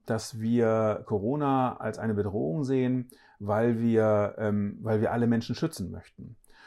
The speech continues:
Äh, und das ist ein, insofern eine Zäsur, weil das früher eben lange Zeit anders war. Man hat, hatte lange Zeit gelebt, äh, oder leben gelernt mit den Toten von Pandemien. Das waren eben die Älteren oder eben die Risikogruppen,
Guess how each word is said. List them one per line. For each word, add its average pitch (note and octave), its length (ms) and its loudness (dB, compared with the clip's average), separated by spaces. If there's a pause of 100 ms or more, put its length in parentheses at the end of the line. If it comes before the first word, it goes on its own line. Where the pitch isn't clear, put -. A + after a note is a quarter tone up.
(200)
Äh, G#2+ 180 0
und G#2 140 -2
das C3+ 140 -2
ist D#3 200 -6
ein, A2 320 0
insofern A#2 340 0
eine A#2 140 2
Zäsur, A#2+ 480 0
weil A#2 80 4
das A2 140 2
früher B2 320 0
eben A#2+ 340 -2
lange A#2 220 -2
Zeit B2 160 -2
anders C3+ 340 -2
war. G2 160 -8
Man G2+ 160 -6
hat, - 380 -6 (180)
hatte A2 200 -6
lange A#2+ 240 -2
Zeit A2+ 240 -4
gelebt, A2+ 540 -4
äh, - 520 -6
oder G2 260 -4
leben C3 260 2
gelernt G2+ 540 2 (320)
mit G#2+ 140 -4
den G2+ 140 -6
Toten G2 480 -2
von F#2+ 200 -8
Pandemien. A2 600 -2 (220)
Das A2+ 120 -2
waren C3 200 2
eben A#2 180 -2
die G#2+ 100 -4
Älteren A2+ 480 -2
oder A2 220 -2
eben B2+ 140 -2
die C#3+ 60 2
Risikogruppen, B2+ 760 -2